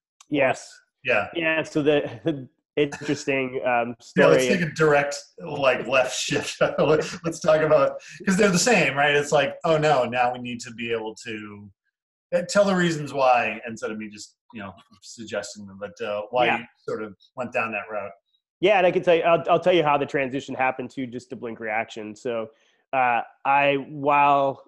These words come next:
Speaker 1: at Acquia, I reached a point where I, I really wanted to go back to the traditional delivery that I was used to, right? Having my own team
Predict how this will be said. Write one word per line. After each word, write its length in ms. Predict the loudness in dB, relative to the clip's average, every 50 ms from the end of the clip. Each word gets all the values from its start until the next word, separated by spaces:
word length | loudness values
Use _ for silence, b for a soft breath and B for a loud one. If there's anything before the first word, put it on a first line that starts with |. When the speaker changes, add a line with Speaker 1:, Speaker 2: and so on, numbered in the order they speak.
| _ _ -6
Speaker 1:
at 160 | -4 -4 -2 0
Acquia, 640 | 0 -2 -2 -2 -2 0 0 2 2 2 2 2 2
I 100 | 0 -2
reached 260 | -4 -6 -6 -8 -10 -10
a 40 |
point 260 | -8 -6 -6 -8 -8 -6
where 340 | -6 -6 -4 -4 -4 -4
I, 40 | -6 -6 -8 -10
I 40 |
really 240 | -8 -6 -6 -4 -4
wanted 320 | -4 -2 -2 -2 -4 -4 -8
to 80 | -8 -6
go 100 | -6 -6
back 360 | -4 -4 -2 -4 -4 -6 -10 -20 -14
to 540 | -10 -10 -8 -8 -8 -8 -8 -8 -10 -12 -16 _ _ _ _ -20 -20 -16 -12
the 80 | -12 -12
traditional 800 | -10 -10 -10 -10 -10 -10 -10 -10 -8 -8 -6 -6 -8 -8 -10 -14 _ _
delivery 460 | -12 -10 -10 -10 -10 -10 -10 -10 -10
that 120 | -10 -8 -8
I 120 | -8 -8
was 200 | -10 -10 -14 -16
used 260 | -16 -18 -18 -18 _ -16
to, 100 | -14 -12
right? 200 | -10 -10 -10 -10
Having 220 | -10 -12 -12 -10
my 160 | -10 -8 -8
own 160 | -8 -10 -10
team 460 | -12 -14 -14 -14 -12 -12 -14 -16 -18